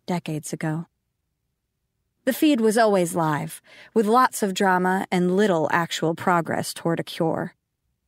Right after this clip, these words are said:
My father often complained about the show's effect on the population.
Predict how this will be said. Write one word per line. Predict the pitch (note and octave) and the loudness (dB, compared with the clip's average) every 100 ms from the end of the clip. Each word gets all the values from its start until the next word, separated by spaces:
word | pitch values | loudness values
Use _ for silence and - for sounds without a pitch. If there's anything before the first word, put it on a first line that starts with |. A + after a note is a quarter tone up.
| _ _ _ _ - | _ _ _ _ -4
My | A#3+ | -2
father | - C#4+ C4 F#3+ F3 | 0 2 4 4 4
often | F#3+ F3 G3 F#3 | 2 0 -4 -2
complained | G3 F#3 G#3 G3 E3+ D#3 - | -4 -2 0 0 0 -2 -4
about | F#3 E3 | -2 -2
the | F3 | -4
show's | - F3+ E3+ | -2 -2 -2
effect | - F#3 D#3+ - | -4 -4 -4 -4
on | E3+ | -4
the | E3 | -4
population. | E3 D#3+ D#3 D#3 D#3+ - - | -6 -4 -4 -4 -4 -6 -10